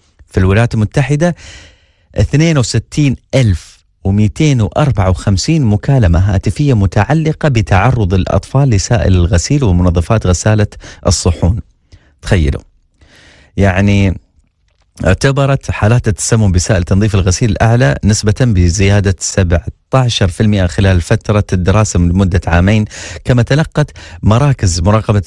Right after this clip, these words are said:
السموم في الولايات المتحدة أكثر من ثلاثين مكالمة في اليوم عن الأطفال، آه، تعرضوا لمسحوق الغسيل، أي مكالمة واحدة كل خمسة وأربعين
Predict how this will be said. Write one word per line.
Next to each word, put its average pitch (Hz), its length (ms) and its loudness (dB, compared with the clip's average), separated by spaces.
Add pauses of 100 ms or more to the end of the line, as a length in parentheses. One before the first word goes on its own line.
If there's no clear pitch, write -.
(120)
السموم 110 540 0
في - 100 -6
الولايات 98 280 2
المتحدة 98 400 0
أكثر - 400 -2
من 95 100 2
ثلاثين 90 380 0
مكالمة 90 480 0
في - 120 -4
اليوم 120 380 2
عن 101 180 0
الأطفال، 143 520 0 (360)
آه، 87 160 2
تعرضوا 113 480 0
لمسحوق 90 500 -2
الغسيل، 90 380 0
أي 92 100 2
مكالمة 101 440 2
واحدة 120 400 0
كل 143 320 -2
خمسة 123 400 -2
وأربعين 107 640 0